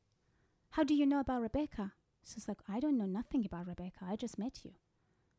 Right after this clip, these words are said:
But what I'm saying, you definitely having a teenage boy who definitely is in danger because Rebecca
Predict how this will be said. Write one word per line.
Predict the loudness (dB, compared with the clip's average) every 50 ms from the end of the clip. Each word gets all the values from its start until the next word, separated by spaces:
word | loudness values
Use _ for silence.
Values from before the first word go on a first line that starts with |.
| _ _ -2
But | 0 0
what | 2 2 2
I'm | 0 0
saying, | -2 0 2 4 6 6 6 4 2 0 -4 -8 -12 _ _ _ _ -4
you | -2 -2
definitely | 0 0 -2 -2 0 2 2 4 4 4 2 2 0 0 -2 -4 _ _ _ _ _ _ _
having | -4 -2 0 2 2 0 0
a | -2
teenage | 0 2 4 6 6 6 4 2 0
boy | -2 -2 -2 -2 -4 -8 -10 _ _ _ _ _ _ _ _ _ -4
who | 0 0 0 0 _ _ _ 0
definitely | 0 0 2 2 2 4 4 6 4 4 2
is | 0 0
in | 0 0 0
danger | 0 0 2 2 2 0 0 -2 -4 -6 -8 _ _ _ _ _ _ -8 -6
because | -6 -4 -4 -4 -4 -4 -4 -4
Rebecca | -4 -4 -4 -2 -4 -4 -4 -4 -4 -6 -6